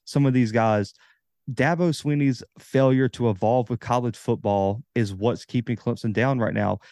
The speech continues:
He doesn't wanna buy into the N I L. He doesn't wanna buy into the transfer portal. He doesn't wanna, y-, you know, it, it just all these things. He's so stuck in his ways. And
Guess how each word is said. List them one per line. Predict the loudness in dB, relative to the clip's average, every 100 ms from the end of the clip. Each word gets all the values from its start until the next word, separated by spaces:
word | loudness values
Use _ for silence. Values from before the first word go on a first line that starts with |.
| _
He | -6
doesn't | 0 0 0 -2
wanna | 0 0
buy | 0 0 0
into | -2 -6
the | -8 -6
N | -2
I | 0 0 0
L. | 0
He | 0
doesn't | 0 0
wanna | -2 0
buy | 0 0
into | -2 -4
the | -4
transfer | -4 -2 -4 -4
portal. | -6 -6 -4 -6 -10 -20 -6
He | -2
doesn't | 0 0 -2
wanna, | -2 0 2 0 -2 -10 -20 _ _
y-, | -8 -2
you | 0
know, | 2 2 -2
it, | -8 -8 -12
it |
just | -4 -4 -4 -2
all | 2 2
these | 2 -2 -2
things. | -2 -2 0
He's | -2
so | 0 -2
stuck | 0 -2 0
in | -2
his | -2
ways. | -2 0 -2 -2
And | -4 -4